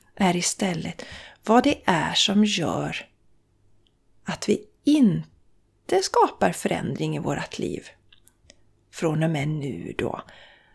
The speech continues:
Vad är det som hindrar oss just nu? Varför gör jag inte det som jag vet är bäst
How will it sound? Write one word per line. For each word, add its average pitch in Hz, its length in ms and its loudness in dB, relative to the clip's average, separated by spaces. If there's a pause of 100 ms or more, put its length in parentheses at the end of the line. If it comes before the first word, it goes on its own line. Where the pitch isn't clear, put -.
(200)
Vad 302 180 6
är 330 300 4
det 214 100 4
som 226 240 4
hindrar 185 720 4
oss - 280 0 (100)
just - 680 0 (100)
nu? 233 640 4 (920)
Varför 277 600 4
gör 214 360 4
jag 202 180 0
inte 233 400 4
det 170 220 2
som 180 240 -2
jag 160 340 -2 (200)
vet 156 520 -6
är 175 180 -8 (100)
bäst - 500 2